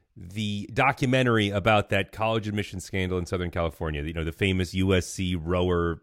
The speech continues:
thing with the Loughlins and, um, uh, uh, what's her face? Um, the, the, the celebrities' kids who were, go-, who were, who weren't actually athletes, who were getting athletic scholarships or, or admittance into college.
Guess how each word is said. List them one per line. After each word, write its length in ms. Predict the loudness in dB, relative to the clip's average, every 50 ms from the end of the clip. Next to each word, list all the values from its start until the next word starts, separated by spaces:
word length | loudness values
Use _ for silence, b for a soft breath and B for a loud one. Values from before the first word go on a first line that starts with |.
| _ _
thing 380 | -4 -2 0 0 0 -2 -2
with 180 | -4 -6 -6 -4
the 80 | -6 -4
Loughlins 880 | -2 0 0 0 0 -2 -2 -4 -4 -4 -4 -4 -4 -4 -6 -6 -4 -4
and, 280 | -4 -2 -2 -4 -6 b b b b b b b b 0
um, 540 | 2 2 4 2 2 0 -2 -4 -6 -10 -12 -12 -10
uh, 40 | -6
uh, 760 | -4 -4 -4 -4 -6 -6 -8 -10 -8 -6 -6 -6 -6 -8 -10 -10
what's 200 | -10 -10 -10 -10
her 100 | -12 -10
face? 420 | -8 -6 -6 -6 -8 -10 -16 -16 -16 -16 -14 -14 -16 -18 -12 -8
Um, 380 | -4 -2 -2 -2 -2 -4 -6 -10 -14 -16
the, 220 | -14 -12 -12 -10 -10
the, 300 | -10 -8 -2 -2 -2 -2
the 200 | 0 -4 -4 -4
celebrities' 720 | 0 0 2 4 4 2 4 2 2 0 0 -2 -4 -6
kids 420 | -8 -2 0 2 2 0 -2 -4
who 160 | -6 -6 -4
were, 120 | -4 -6 -6
go-, 180 | -6 -6 -6
who 120 | -4 -2 -2
were, 120 | -2 -2 b b b b b b 4
who 80 | 6
weren't 300 | 8 8 8 8 8 6
actually 340 | 4 4 4 4 4 4 6
athletes, 380 | 6 6 4 2 -2 -4 -2 -2
who 60 | -2
were 80 | 0
getting 260 | 2 2 2 2 2 2
athletic 440 | 0 0 2 2 2 2 2 0
scholarships 640 | -2 0 2 4 4 4 4 2 0 -2 -2 0 -2
or, 220 | 0 0 0 0 -2
or 200 | -2 0 0 0
admittance 580 | -2 -2 -2 -2 -2 -2 -6 -8 -10 -8 -8
into 180 | -6 -6 -6 -4
college. 460 | -2 0 0 2 2 0 -2 -4